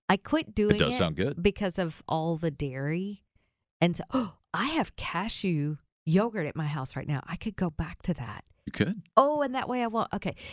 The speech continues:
Speaker 1: This whole dairy thing that we let go of, you know, I'm still very conscious of that, even though I'm having some. Um, but yeah, that, mm-hmm.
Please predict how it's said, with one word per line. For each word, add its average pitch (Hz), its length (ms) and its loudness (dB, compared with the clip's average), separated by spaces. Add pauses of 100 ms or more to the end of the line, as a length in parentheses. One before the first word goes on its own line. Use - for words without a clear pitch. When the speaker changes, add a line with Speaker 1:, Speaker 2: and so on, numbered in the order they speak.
Speaker 1:
This 269 160 4
whole 311 180 4
dairy 233 360 2
thing 254 220 0
that 226 100 -2
we 214 100 -2
let 208 220 0
go 196 200 2
of, 226 360 -2
you 240 100 0
know, 202 140 2
I'm 190 160 0
still 226 260 0
very 165 220 -2
conscious 180 480 -2
of 185 100 -2
that, 180 340 0
even 185 220 0
though 165 120 2
I'm 151 180 0
having 151 340 -2
some. 151 460 -2 (440)
Um, 147 340 2 (100)
but - 140 0
yeah, 170 480 -2 (460)
that, 147 220 -2 (220)
mm-hmm. 165 220 -6